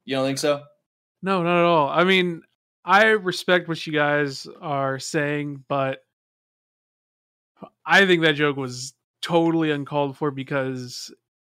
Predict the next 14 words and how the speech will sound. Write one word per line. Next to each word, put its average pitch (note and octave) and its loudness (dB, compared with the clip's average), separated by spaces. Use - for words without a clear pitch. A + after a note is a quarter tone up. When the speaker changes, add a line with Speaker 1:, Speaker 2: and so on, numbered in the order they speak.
Speaker 2:
uh, B2+ -6
she's G#3 -4
been A3 -6
very G3 2
public E3 -2
with D3 -4
talking D3 -4
about C3 -6
the B2 -14
condition C3+ -10
on B2+ -8
Red B2+ -12
Table C3 -10
Talk, C#3 -6